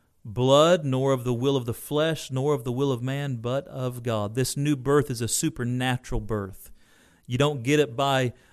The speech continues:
a bloodline. You don't get it because you want it bad enough or because you accomplish some work. You get it as an supernatural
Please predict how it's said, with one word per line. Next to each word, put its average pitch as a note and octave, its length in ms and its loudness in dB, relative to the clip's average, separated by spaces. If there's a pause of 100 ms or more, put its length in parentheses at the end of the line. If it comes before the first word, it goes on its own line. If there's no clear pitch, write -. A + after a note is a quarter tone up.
(120)
a A2 160 -6
bloodline. D#3 840 2
You C3 80 2
don't C#3 280 0
get C#3+ 160 2
it D3 200 2
because B2+ 340 -2
you B2 100 -4
want C3+ 300 0
it D3+ 160 -4
bad D3 240 4
enough C#3+ 580 -2 (1000)
or C3+ 100 -2
because B2 360 -4
you C3 80 0
accomplish D3 600 -4
some C#3 240 -2
work. C#3 400 2
You B2 120 -6
get C3 260 0
it - 260 -4 (280)
as A2+ 260 -6
an G#2+ 200 -6 (380)
supernatural C3 1200 -2